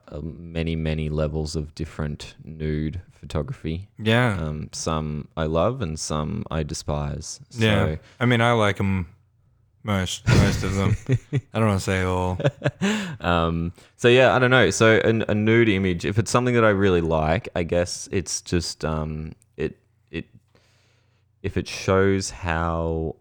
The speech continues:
Speaker 1: happy and how empowered the, you know, the woman is in it, or man for that matter, I guess. It's a nude photograph, doesn't have to be a woman.
Speaker 2: Yeah,
Speaker 1: Could
Speaker 2: man.
Speaker 1: be either.
Speaker 2: Stop being
Speaker 1: Um,
Speaker 2: so sexist.
Speaker 1: Yeah, <laughs> sorry.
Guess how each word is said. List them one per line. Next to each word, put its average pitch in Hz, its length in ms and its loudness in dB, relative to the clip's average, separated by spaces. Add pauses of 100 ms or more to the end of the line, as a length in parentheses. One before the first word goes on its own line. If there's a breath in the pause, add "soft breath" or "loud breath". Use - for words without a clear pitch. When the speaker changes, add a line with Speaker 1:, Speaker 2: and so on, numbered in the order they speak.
(120)
Speaker 1:
happy 85 540 -4
and 80 160 -8
how 78 580 -6
empowered 80 760 -4 (240)
the, 80 140 -4 (520)
you 82 100 -10
know, 80 200 -6
the - 100 -6
woman 80 340 -6
is 90 500 -6
in 85 140 -4
it, 117 140 -6 (120)
or 85 140 -8
man 87 360 -4
for - 160 -18
that 101 160 -8 (140)
matter, 107 280 -6 (120)
I 113 80 -18
guess. - 400 -10
It's - 100 -16
a 80 40 -8
nude 76 240 -6
photograph, 85 480 -4
doesn't 85 220 -10
have 82 160 -14
to - 60 -18
be 82 100 -6
a 76 60 -6
woman. 87 380 -6
Speaker 2:
Yeah, 107 220 2
Speaker 1:
Could 98 60 4
Speaker 2:
man. 95 160 2
Speaker 1:
be 73 80 0
either. 90 360 -4
Speaker 2:
Stop 107 220 -4
being 113 140 2
Speaker 1:
Um, - 60 0
Speaker 2:
so 104 120 2
sexist. 98 580 -4
Speaker 1:
Yeah, 85 180 -4
<laughs> 82 60 -8
sorry. 85 400 -4